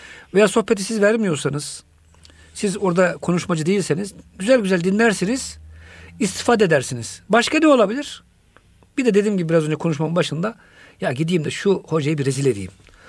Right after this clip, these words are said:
Ona öyle bir zor soru sorayım ki herkesin karşısında rezil olsun." Veya falanca bir yerde bir güzel veli zat var diyorlar. "Bakayım gideyim de hakikaten bilgileri nasıl? Benden daha çok bilgili mi?" Biliyorsunuz bu ilim insana müthiş bir ucup verir.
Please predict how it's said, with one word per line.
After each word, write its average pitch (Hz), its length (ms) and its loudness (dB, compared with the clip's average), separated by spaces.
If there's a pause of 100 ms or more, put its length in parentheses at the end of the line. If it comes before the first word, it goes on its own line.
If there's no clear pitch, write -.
(160)
Ona 196 140 2
öyle 208 180 6
bir 180 60 -2
zor 190 140 4
soru 190 220 4
sorayım 185 340 2
ki 175 240 0 (380)
herkesin 196 380 2
karşısında 208 440 0
rezil 190 200 2
olsun." 131 320 0 (760)
Veya 240 160 6
falanca 233 440 4
bir 226 40 4
yerde 220 240 4
bir 202 180 -4 (840)
güzel 180 340 2 (120)
veli 170 280 2
zat 185 220 0
var 160 160 2
diyorlar. 135 280 -2
"Bakayım 156 280 -4
gideyim 139 240 -2
de 139 40 -2
hakikaten 139 380 -4 (720)
bilgileri 139 400 -2
nasıl? 131 220 -6 (320)
Benden 147 280 0
daha 151 140 4
çok 156 240 -8
bilgili 139 300 -2
mi?" 110 160 -10 (340)
Biliyorsunuz 175 400 -2
bu - 60 -6
ilim 180 200 -2
insana 180 340 0 (220)
müthiş 180 300 -2
bir 175 180 -2
ucup 170 280 -4
verir. - 380 -8